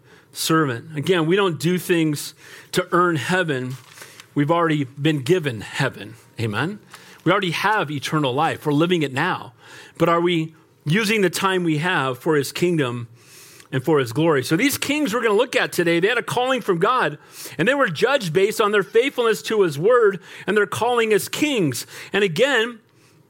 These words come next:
their epitaph, we know the first one is, he was unrighteous. He did not follow the Lord. He continued in the sinful ways of his father. We're gonna see that the next king has a totally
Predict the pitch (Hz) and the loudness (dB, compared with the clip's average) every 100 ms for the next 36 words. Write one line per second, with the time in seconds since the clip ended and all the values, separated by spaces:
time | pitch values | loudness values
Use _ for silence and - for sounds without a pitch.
0 | - - - 165 254 285 - 165 175 - | -20 -20 -2 0 2 0 -2 -2 -2 -6
1 | - - _ 143 160 190 190 247 277 190 | -16 -20 _ 0 2 2 0 0 0 0
2 | 165 165 175 165 - _ _ _ - 156 | 2 2 -2 -6 -16 _ _ _ -4 0
3 | 151 170 170 208 214 143 123 139 147 156 | 2 0 0 -2 -4 -6 -4 -2 0 -2
4 | 160 175 165 170 165 185 190 147 131 - | -2 0 0 0 0 2 2 0 -6 -12
5 | - - 156 - - 185 190 190 190 175 | -14 -4 -4 -2 0 0 2 0 0 -2
6 | - 185 170 175 185 190 175 185 - 214 | -2 -2 0 2 2 2 0 -2 -2 -4
7 | 220 220 143 - _ - - - 156 185 | -4 -6 -12 -16 _ -20 -20 -4 0 2
8 | 214 208 214 214 196 - - 175 185 247 | 2 0 0 0 0 -6 -4 0 2 0
9 | - - 196 185 196 185 - 220 220 220 | -2 0 0 2 0 -2 0 2 4 2
10 | 202 | -2